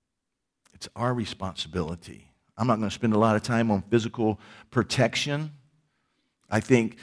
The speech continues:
in the D N A and the wiring of men, we're designed to protect our families, and we should not leave that to our wives. If you hear a noise downstairs during the middle of the night,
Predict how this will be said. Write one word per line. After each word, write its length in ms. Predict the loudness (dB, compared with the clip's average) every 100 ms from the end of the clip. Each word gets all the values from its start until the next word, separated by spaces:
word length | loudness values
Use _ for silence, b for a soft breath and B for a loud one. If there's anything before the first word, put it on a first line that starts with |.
| b 0
in 180 | 4
the 100 | 6
D 320 | 4 8 8 8
N 120 | 6
A 200 | 6 6
and 120 | 6
the 60 | 4
wiring 540 | 6 6 6 6 6
of 200 | 4 4
men, 320 | 4 4 4
we're 100 | 4
designed 540 | 4 2 4 4 6 4
to 100 | 0
protect 480 | -2 2 4 6
our 100 | 4
families, 640 | 4 4 4 4 4 2 2
and 140 | 4
we 100 | 4
should 400 | 4 6 10 10
not 320 | 10 6 6
leave 220 | 6 6
that 280 | 8 8 6
to 120 | 4 6
our 160 | 6
wives. 480 | 6 6 6 4 4
If 160 | 2 4
you 80 |
hear 200 | 6 8
a 40 | 6
noise 400 | 6 8 6 6
downstairs 580 | 6 6 6 8 8 8
during 220 | 2 4
the 60 |
middle 240 | 6 8 6
of 80 | 6
the 80 |
night, 340 | 8 8 6